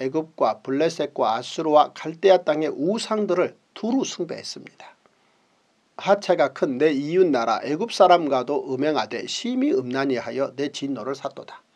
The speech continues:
그러므로 내가 내 손을 내 위에 펴서 내 일용할 양식을 감하고 너를 미워하는 블레셋 여자 곧 내 더러운 행실을 부끄러워하는 자에게 너를 넘겨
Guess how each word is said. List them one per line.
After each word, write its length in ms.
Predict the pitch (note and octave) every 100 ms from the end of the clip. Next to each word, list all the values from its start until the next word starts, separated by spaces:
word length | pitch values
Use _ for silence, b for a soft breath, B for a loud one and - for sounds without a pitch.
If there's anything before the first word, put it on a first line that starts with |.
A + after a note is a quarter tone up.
| b b b b
그러므로 340 | G#3 A3+ G3+
내가 240 | D#3 D#3+ D3+
내 160 | D3+
손을 320 | D3 F3 D3
내 80 | B2
위에 280 | C#3+ C3 C3+
펴서 500 | - C#3+ - G#2+ - _
내 180 | C3+ D3
일용할 360 | C#3+ E3+ D#3+
양식을 480 | C#3 C#3+ C3+ C#3 A#2
감하고 560 | - A#2+ C3 C3 C#3 D3
너를 260 | C3+ E3 D3+
미워하는 600 | C#3 F3+ G3 F3+ D3+ -
블레셋 460 | C#3+ F3 - C3+
여자 300 | A2+ G#2 A2 _
곧 180 | - C3+ - B B B -
내 200 | D3 C#3
더러운 460 | C#3+ D3+ F#3 E3
행실을 380 | D3+ E3+ E3+ C3+
부끄러워하는 720 | - C#3 F#3+ G3+ F#3+ D3+ C#3
자에게 480 | B2+ A#2+ A2 C3 C3+
너를 300 | C3 C#3+ F3+
넘겨 440 | C3+ B2 A#2 B2+